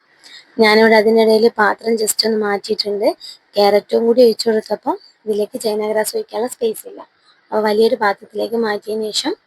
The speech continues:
ഇതിലേക്ക് ചൈന ഗ്രാസും കൂടി ഒഴിച്ചു കൊടുക്കുന്നുണ്ട്. ഇത് നന്നായിട്ട് മിക്സ് ചെയ്തെടുക്കുക. ഇനി നമ്മൾ ഏത് പാത്രത്തിലാണോ പുഡിംഗ് സെറ്റ് ചെയ്യുന്നത് ആ പാത്രത്തിലേക്ക് ഈ മിക്സ് അരിച്ച് ഒഴിച്ചു കൊടുക്കുക. ഇത് ചൂടാറി കഴിഞ്ഞ് കഴിഞ്ഞാൽ നമുക്കിത്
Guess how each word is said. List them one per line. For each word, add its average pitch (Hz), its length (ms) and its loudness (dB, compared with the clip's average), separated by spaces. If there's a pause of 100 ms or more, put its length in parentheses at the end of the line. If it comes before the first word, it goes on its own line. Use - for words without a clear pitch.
(460)
ഇതിലേക്ക് 214 380 -2 (180)
ചൈന 220 300 0
ഗ്രാസും 220 340 -4
കൂടി 214 180 -2
ഒഴിച്ചു 202 220 -6
കൊടുക്കുന്നുണ്ട്. 208 500 -8 (200)
ഇത് 269 180 -2
നന്നായിട്ട് 220 540 -2
മിക്സ് - 220 -6
ചെയ്തെടുക്കുക. 202 460 -6 (480)
ഇനി 269 180 0
നമ്മൾ 220 200 0 (140)
ഏത് 202 140 0 (120)
പാത്രത്തിലാണോ 202 640 -4
പുഡിംഗ് 214 340 -4
സെറ്റ് 196 200 -8
ചെയ്യുന്നത് 208 260 -2
ആ - 100 -4
പാത്രത്തിലേക്ക് 208 600 -6
ഈ - 100 -2
മിക്സ് - 320 -6
അരിച്ച് 214 400 -6
ഒഴിച്ചു 214 300 -2
കൊടുക്കുക. 208 360 -2 (920)
ഇത് 240 100 6 (120)
ചൂടാറി 214 480 2
കഴിഞ്ഞ് 202 280 0
കഴിഞ്ഞാൽ 202 260 -6
നമുക്കിത് 214 300 -4